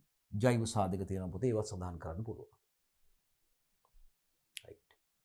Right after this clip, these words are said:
එන්සයිම්. එන්සයිම් ජීවි සෛල තුල හමු වන ජීව රසායනික නැත්තම් ජෛව රසායනික ද්‍රව්‍යයක් විදිහට පුතේ අපිට හඳුන්වන්න පුළුවන්. ඉතින් මේ ජීවියා ජීවත් වෙනකොට පුතේ මේ එන්සයිම ක්‍රියාකාරීත්වය සුදුසු ලෙස පාලනය කරන නමුත්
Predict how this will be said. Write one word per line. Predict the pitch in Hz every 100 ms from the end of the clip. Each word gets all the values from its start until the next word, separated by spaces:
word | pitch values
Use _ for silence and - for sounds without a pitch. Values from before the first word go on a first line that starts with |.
| _ -
එන්සයිම්. | 117 - 85 80 - _ _ - _ _ -
එන්සයිම් | 147 151 165 160 143
ජීවි | 135 135 143
සෛල | - 139 135
තුල | 139 139
හමු | 117 120 127
වන | 156 - - _ _ _ 107
ජීව | 120 156
රසායනික | 143 131 127 117 101
නැත්තම් | 98 95 - 160 - -
ජෛව | 117 127 127
රසායනික | 117 - 110 101 101 165 - _ _
ද්‍රව්‍යයක් | 113 127 120 120 107
විදිහට | 107 107 95
පුතේ | 82 101
අපිට | 90 120
හඳුන්වන්න | 117 95 90 90
පුළුවන්. | 117 - - - _ -
ඉතින් | 123 156 196 - - - - - -
මේ | 135 135 127
ජීවියා | 117 147 160 165 147
ජීවත් | 120 135 147 147
වෙනකොට | 147 143 143
පුතේ | 131 147 151
මේ | 147 147 -
එන්සයිම | 123 123 139 135
ක්‍රියාකාරීත්වය | 135 135 135 131 135 131 127 131 127
සුදුසු | 117 110 - 127
ලෙස | 123 135 123
පාලනය | - 117 117 120 120
කරන | 117 113
නමුත් | 110 107 147